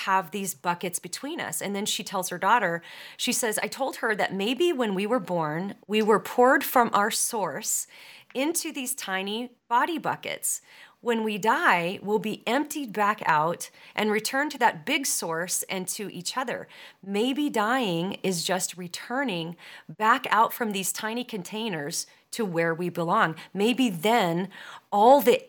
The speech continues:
achy separation we feel down here will disappear because we'll be mixed together again.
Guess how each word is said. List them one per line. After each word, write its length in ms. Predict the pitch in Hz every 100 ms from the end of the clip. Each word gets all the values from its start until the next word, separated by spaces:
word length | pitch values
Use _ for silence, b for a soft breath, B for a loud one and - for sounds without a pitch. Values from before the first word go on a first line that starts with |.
| 208
achy 320 | 226 233 247
separation 880 | 233 226 214 202 185 196 - 202 175
we 140 | 175
feel 260 | - 208 190
down 240 | 185 165
here 220 | 170 254
will 120 | 175
disappear 800 | 170 180 - 160 - 190 165 90 B B B
because 400 | 202 196 214 196
we'll 100 | 185
be 180 | 170 185
mixed 480 | 185 190 - - -
together 520 | 208 175 175 160 160
again. 480 | 165 175 240 170 101